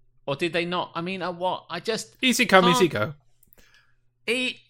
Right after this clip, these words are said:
Speaker 1: I just don't understand at which point someone there is responsible saying, "I'm sorry, if I was the head of the site," I don't know how easy it is to do this, go, "Oh yeah, you're gonna have to come in with a mask on." And he goes, "I won't." I'm like, "Well, then you're not coming in then, are you?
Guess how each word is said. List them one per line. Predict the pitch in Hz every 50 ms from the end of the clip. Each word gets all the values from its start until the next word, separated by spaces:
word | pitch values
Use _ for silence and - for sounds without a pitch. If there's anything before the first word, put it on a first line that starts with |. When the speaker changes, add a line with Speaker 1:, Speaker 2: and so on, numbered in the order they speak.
| _ _ -
Speaker 1:
I | 202 247
just | 247 - 240 - -
don't | 240 208 208
understand | 208 196 - 220 202 185
at | 190
which | 185 185 -
point | - 170 156 - - _
someone | - - - 226 233 240 226
there | 208 208 190
is | 160 -
responsible | 156 143 - 175 151 147 156
saying, | 147 - 147 135 -
"I'm | 143 131
sorry, | - - 175 139 95 101 - -
if | 165 151 214
I | 233 269
was | 254 233 -
the | 208 175
head | - 202 190 160
of | 151 -
the | 151 143
site," | - - 110 82 92 - - - - _ _ _ _ _ _ -
I |
don't | - 139 127
know | 113 104 104 101 - _ _ _ _ _ _ -
how | - 135 123
easy | 117 117 113 104 120
it | 90
is | 104
to | - -
do | 117 110
this, | 95 - -
go, | 117 110 - - - - - - - _ -
"Oh | 160
yeah, | 165 160 151 135
you're | 117 127 135 139
gonna | 151 135 135
have | 131 127
to | - 123
come | - - 127 120 120
in | 117 113 110
with | 110 104 107
a |
mask | 110 117 117 117 117 - - -
on." | 82 85
And | 95 113
he | 117
goes, | 117 110 101 101
"I | - 117
won't." | 107 117 120 107 92 95
I'm | - 117
like, | 117 113 -
"Well, | 127 127
then | 131 139 135
you're | 135 135
not | 143 143 139
coming | - - 135 135 123 127
in | 151 156 113
then, | 90 92
are | 117 131 131
you? | 101 80 76 73